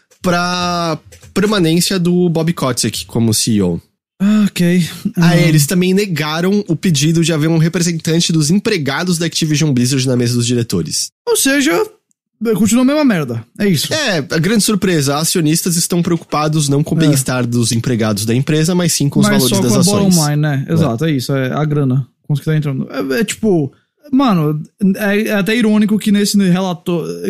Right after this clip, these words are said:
Speaker 2: que no meio de tantas coisas dizendo assim, "Não tá tão ruim assim aqui dentro, não é, não tem, não tem esse problema", na verdade só tá reforçando todos os problemas, né?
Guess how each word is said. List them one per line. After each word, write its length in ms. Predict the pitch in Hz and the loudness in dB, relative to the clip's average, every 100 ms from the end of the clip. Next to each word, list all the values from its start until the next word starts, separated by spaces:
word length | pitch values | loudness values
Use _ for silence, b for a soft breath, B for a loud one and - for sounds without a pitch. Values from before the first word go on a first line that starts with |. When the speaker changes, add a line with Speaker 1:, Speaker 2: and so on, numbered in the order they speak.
| 170 | -2
Speaker 2:
que 140 | - 196 | 0 2
no 60 | |
meio 260 | 190 208 202 | 4 4 2
de 100 | 185 | 0
tantas 340 | 202 208 202 | 0 0 0
coisas 240 | 208 185 170 | 0 0 2
dizendo 160 | 180 | 2
assim, 140 | 175 180 | 2 2
"Não 180 | 202 | 2
tá 160 | 202 196 | 0 -4
tão 240 | - 196 160 | -2 2 4
ruim 280 | 170 190 | 4 4
assim 260 | 170 - 170 | 2 0 0
aqui 120 | 160 147 | 0 -2
dentro, 340 | 156 180 170 | 0 0 2
não 180 | 170 170 | 0 0
é, 160 | 170 170 | 0 0
não 120 | 170 | 0
tem, 260 | 170 165 | 0 0
não 120 | 170 175 | 2 2
tem 160 | 175 185 | 0 0
esse 120 | - | -2
problema", 460 | 185 170 165 190 202 | -4 0 2 2 2
na 60 | |
verdade 340 | 190 175 185 190 | 2 0 0 -2
só 140 | 202 | -2
tá 100 | 185 | -2
reforçando 720 | 180 190 220 185 - 190 220 | 0 0 -2 -2 0 2 2
todos 200 | 202 202 | 2 0
os 80 | 202 | 0
problemas, 500 | - 233 180 147 139 | 0 0 2 2 2
né? 120 | 160 | 0